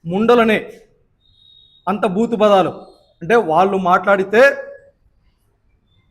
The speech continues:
శ్లోకాలు, వీళ్ళు ఎక్కడో ఒక చోట మాట దొర్లి మాట్లాడి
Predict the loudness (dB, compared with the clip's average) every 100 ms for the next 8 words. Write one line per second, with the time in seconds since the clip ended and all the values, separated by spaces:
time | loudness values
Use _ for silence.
0 | _ _ -2 0 4 4 4 0 -4 -20
1 | -20 _ _ _ _ _ _ _ _ _
2 | _ _ _ _ _ _ _ -8 -4 0
3 | 0 -2 -8 -20 -20 -20 -20 -20 _ -6
4 | -6 0 4 4 4 0 -2 2 2 2
5 | -4 -6 0 2 0 -4 -4 -2 0 -2
6 | 2 0 2 -2 -6